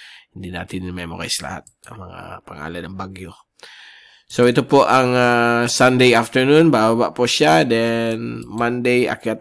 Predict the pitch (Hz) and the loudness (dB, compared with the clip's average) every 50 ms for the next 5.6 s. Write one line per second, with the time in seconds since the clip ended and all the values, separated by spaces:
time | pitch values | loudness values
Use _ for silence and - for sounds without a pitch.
0 | - 139 147 151 151 151 151 147 - _ _ _ _ _ _ _ _ _ _ _ | -4 -4 -2 0 0 0 0 -2 -4 _ _ _ _ _ _ _ _ _ _ _
1 | _ - - - 131 123 - - - - 127 123 123 123 123 120 117 - 117 110 | _ -20 -8 -6 -4 -4 -4 -6 -4 -2 0 0 2 2 2 0 0 -4 -8 -10
2 | - 104 104 - 104 101 101 98 - 101 98 95 95 101 98 92 92 92 92 90 | -10 -10 -8 -6 -6 -6 -6 -6 -6 -6 -6 -4 -6 -6 -6 -8 -8 -8 -10 -10
3 | 87 98 98 98 - 92 101 101 92 - - - 101 95 95 110 123 131 131 127 | -10 -10 -10 -6 -4 -4 -4 -2 -4 -6 -4 -4 -4 -4 -2 -2 0 0 0 -2
4 | 127 135 135 143 - _ _ _ _ _ _ _ - _ - 110 110 110 110 - | -2 -4 -6 -10 -16 _ _ _ _ _ _ _ -20 _ -4 -4 -2 -2 -2 -4
5 | - - 117 117 117 117 117 113 113 123 - | -2 0 0 2 2 2 0 -2 -2 -6 -10